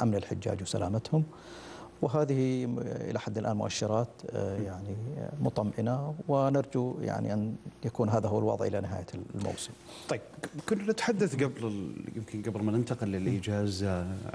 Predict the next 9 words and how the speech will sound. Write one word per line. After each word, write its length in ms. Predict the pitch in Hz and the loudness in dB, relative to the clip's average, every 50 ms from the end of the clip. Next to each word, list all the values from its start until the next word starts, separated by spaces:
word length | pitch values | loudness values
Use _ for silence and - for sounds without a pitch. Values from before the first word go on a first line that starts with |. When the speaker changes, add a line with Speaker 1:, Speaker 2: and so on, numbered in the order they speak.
| - - - - - - 113 - - - - - - - - - - | -6 -8 -8 -8 -8 -10 -10 -10 -12 -16 -16 -16 -16 -16 -16 -4 -2
Speaker 2:
آه، 200 | 101 95 82 76 - 67 62 57 55 53 52 50 50 50 - - | 0 0 0 0 0 -2 -2 -2 -2 -2 -4 -4 -4 -6 -4 0
اليومي 540 | 110 110 120 139 147 160 165 139 110 98 | 2 4 6 6 6 6 6 4 2 0
للمتحدثين 880 | 90 92 92 92 90 - - - 107 92 - 98 - 123 123 123 117 110 | 0 0 -2 -2 -4 -4 -4 -4 -4 -4 -4 -4 0 2 4 4 4 4
عن 260 | 90 95 104 104 101 - - - - - - - - - - - - - - - - - - - - - - - - - | 4 4 4 2 2 0 -4 -12 -18 -20 -20 -20 -20 -20 -20 -20 -20 -20 -20 -20 -20 -20 -20 -20 -20 -20 -20 -20 -10 -4
جهود 420 | 110 117 117 113 131 165 185 131 | 2 4 4 6 6 6 6 4
المملكة 480 | 120 95 92 90 90 87 87 90 - 92 | 2 0 0 0 -2 -2 -4 -4 -2 -2
من 80 | 90 92 | -2 -2
خلال 320 | - - 113 98 98 90 | 0 0 2 2 2 2
برامج، 440 | 80 87 90 92 90 90 85 - | 2 2 2 4 2 2 0 -2